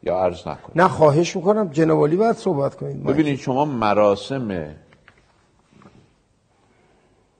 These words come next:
Speaker 1: تشییع
Speaker 2: من اونجا بودم.
Speaker 1: خیلی خوب.
Speaker 2: من اونجا بودم.
Speaker 1: خیلی خوب. می‌گین اون وقت داشتید یک سردار شهید رو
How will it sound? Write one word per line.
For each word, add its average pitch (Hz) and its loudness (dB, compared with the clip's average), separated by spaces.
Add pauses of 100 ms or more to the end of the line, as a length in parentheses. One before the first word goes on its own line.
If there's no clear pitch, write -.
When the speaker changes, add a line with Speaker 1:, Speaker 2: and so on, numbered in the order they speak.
(800)
Speaker 1:
تشییع 95 -2
Speaker 2:
من 160 2
اونجا 202 4
بودم. 170 -4
Speaker 1:
خیلی 90 0
خوب. 110 -10 (720)
Speaker 2:
من 156 -8
اونجا 180 -6
بودم. 175 -12
Speaker 1:
خیلی 76 0
خوب. - -20 (1400)
می‌گین 170 0
اون 127 -2
وقت 147 -2
داشتید 139 -8
یک 135 -6
سردار 101 -6
شهید 82 -8
رو 67 -12